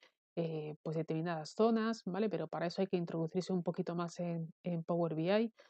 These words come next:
y no quiero hacer muy extenso este vídeo. En futuros vídeos iré explicando más cositas de, de Power B I. Vale, bueno, pues entonces ya lo tenemos. Tenemos nuestro, nuestro informe, ¿vale?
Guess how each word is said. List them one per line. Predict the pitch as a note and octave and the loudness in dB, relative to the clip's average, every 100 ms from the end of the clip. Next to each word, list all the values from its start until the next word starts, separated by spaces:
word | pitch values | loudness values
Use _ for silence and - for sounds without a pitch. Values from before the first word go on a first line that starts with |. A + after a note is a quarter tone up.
| _ - | _ 2
y | F#3 | 4
no | F#3 | 4
quiero | G3 F3+ | 2 2
hacer | F#3 | 0
muy | F3 F3 | 0 0
extenso | E3+ F3+ E3 D#3 | -2 -4 -4 -4
este | - D#3 | -6 0
vídeo. | A3 A3+ C#4+ - _ _ _ _ _ _ _ _ _ - | 2 2 -2 -4 _ _ _ _ _ _ _ _ _ 2
En | G3+ F#3 | 6 8
futuros | F#3+ F#3+ A3 G3+ | 6 8 10 10
vídeos | F#3+ G#3 G3 | 10 8 6
iré | F3 F#3 | 4 2
explicando | - F#3 E3+ F3 | 0 -2 0 0
más | E3 | -2
cositas | - D#3+ D#3 F3 D#3+ | -4 -4 -2 -2 -2
de, | D#3 D3 - | -2 -4 -4
de | D#3+ D3+ | -6 -4
Power | D#3+ C#3+ C#3 | -4 -4 -6
B | - | -8
I. | D3+ _ _ _ - - - | -10 _ _ _ -20 -20 -6
Vale, | D3+ - | -6 -4
bueno, | E3 E3 | -2 -2
pues | D#3+ F#3 | 0 2
entonces | G3+ A#3+ | 4 8
ya | A#3 | 8
lo | G#3+ F3+ | 8 6
tenemos. | C#3+ D3 C#3+ - | 2 -2 -6 -6
Tenemos | E3+ F3+ G3 F3+ | -2 2 2 4
nuestro, | F#3 E3+ F3+ F3 E3 - - _ _ _ _ _ | 2 0 0 2 2 0 -8 _ _ _ _ _
nuestro | G3 F#3+ F#3 F3 - F3 E3+ | 4 4 4 2 0 0 0
informe, | E3+ - A#3 C4+ C4+ D#4 D#4+ _ - _ _ _ - | 0 4 4 6 4 4 -2 _ -20 _ _ _ -6
¿vale? | F#3 G#3+ D4+ | -2 2 0